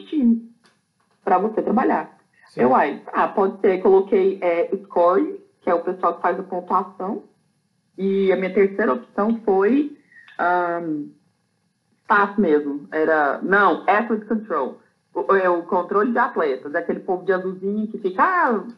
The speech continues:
Speaker 1: busca o atleta na arena, leva o atleta pro
Speaker 2: Organiza a fila,
Speaker 1: É, mesmo.
Speaker 2: et cetera.
Speaker 1: Isso, organiza a fila,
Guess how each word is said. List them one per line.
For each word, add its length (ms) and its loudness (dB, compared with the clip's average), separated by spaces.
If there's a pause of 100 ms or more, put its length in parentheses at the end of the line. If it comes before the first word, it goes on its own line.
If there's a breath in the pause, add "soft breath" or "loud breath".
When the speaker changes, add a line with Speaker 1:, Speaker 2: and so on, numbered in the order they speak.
Speaker 1:
busca 240 0
o 40 2
atleta 300 0
na 120 -4
arena, 420 -4
leva 240 -2
o 20 -6
atleta 240 -2
pro 100 2
Speaker 2:
Organiza 500 -2
a 20 -8
fila, 500 -2
Speaker 1:
É, 320 2
mesmo. 380 -4
Speaker 2:
et 60 -8
cetera. 160 -18 (520)
Speaker 1:
Isso, 540 4
organiza 300 4
a 100 -2
fila, 480 4